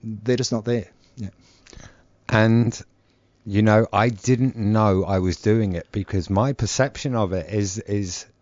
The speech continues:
Speaker 2: you know, my perception of someone who's scared and unwell is I'm not gonna put my hands up and say,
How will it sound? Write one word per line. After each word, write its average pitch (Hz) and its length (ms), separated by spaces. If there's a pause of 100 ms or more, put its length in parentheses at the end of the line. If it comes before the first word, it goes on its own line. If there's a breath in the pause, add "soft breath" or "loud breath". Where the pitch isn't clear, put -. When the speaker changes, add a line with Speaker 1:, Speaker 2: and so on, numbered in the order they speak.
(120)
Speaker 2:
you 98 80
know, 95 180
my 110 160
perception 143 540
of 104 80
someone 117 300
who's 98 400
scared 110 420
and 101 160
unwell 101 420
is 90 160
I'm 101 160
not 110 140
gonna 113 180
put 131 160
my 120 140
hands 104 240
up 101 120
and 107 100
say, 101 320